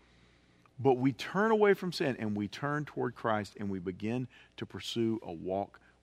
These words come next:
with Christ. We surrender our lives to Him. His will becomes our will. It's no longer, we're, we're no longer living for ourselves. We're living for Christ and for Christ alone. And if we trust in Him,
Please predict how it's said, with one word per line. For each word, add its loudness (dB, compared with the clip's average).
with -10
Christ. -4
We -4
surrender 0
our 2
lives 0
to -6
Him. -8
His 4
will 6
becomes -2
our 6
will. -4
It's -6
no 8
longer, 6
we're, 2
we're -4
no -2
longer -2
living 0
for 2
ourselves. 0
We're -4
living 0
for -8
Christ -2
and -10
for -4
Christ -2
alone. -4
And 6
if 4
we 0
trust -2
in -2
Him, -12